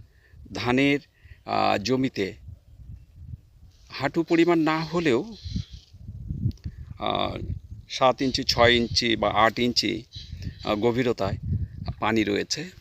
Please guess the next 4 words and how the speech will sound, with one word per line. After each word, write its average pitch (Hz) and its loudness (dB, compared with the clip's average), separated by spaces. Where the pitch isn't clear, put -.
বর্ষাকালে 110 2
বোঝাই 113 0
যাচ্ছে - -4
যে, 127 4